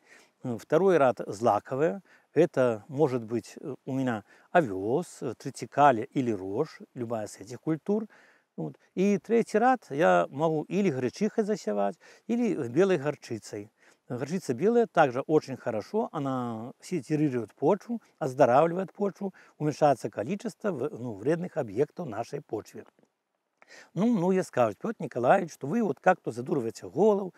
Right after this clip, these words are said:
вы тут эти каждый родочек сеете отдельно. А почему бы не взять, э, всё вместе, смешать в кучу и посеять?» А вот это я не рекомендую. Почему? Потому что ра-,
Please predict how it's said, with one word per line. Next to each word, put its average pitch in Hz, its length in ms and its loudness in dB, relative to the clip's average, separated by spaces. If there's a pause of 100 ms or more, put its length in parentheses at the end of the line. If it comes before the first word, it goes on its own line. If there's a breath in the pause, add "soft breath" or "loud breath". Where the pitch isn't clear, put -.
(240 loud breath)
вы 196 160 4
тут 170 220 -2
эти 170 160 0
каждый 131 320 4
родочек 139 480 2
сеете 160 340 -2
отдельно. 107 480 -4 (300 soft breath)
А 147 100 2
почему 208 300 4
бы 208 80 -4
не 160 100 0
взять, 147 360 4
э, 123 100 -4
всё 180 220 0
вместе, 151 340 0
смешать 143 340 -4
в - 60 -20
кучу 226 320 -2
и 151 140 -2
посеять?» 101 720 -8 (380 loud breath)
А 139 160 6
вот 160 220 4
это 220 240 -2
я 131 160 0
не 180 100 -2
рекомендую. 101 680 -8 (100)
Почему? 156 540 -4 (260 soft breath)
Потому 202 320 0
что - 160 -2
ра-, 202 140 0